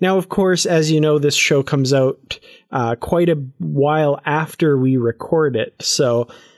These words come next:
knowing our luck, there'll be some big book announcement in the next couple days. And then when you hear this, it'll be really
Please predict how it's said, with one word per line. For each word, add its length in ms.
knowing 380
our 160
luck, 240
there'll 180
be 140
some 300
big 440
book 220
announcement 540
in 80
the 80
next 240
couple 260
days. 500
And 140
then 140
when 160
you 100
hear 160
this, 240
it'll 160
be 200
really 440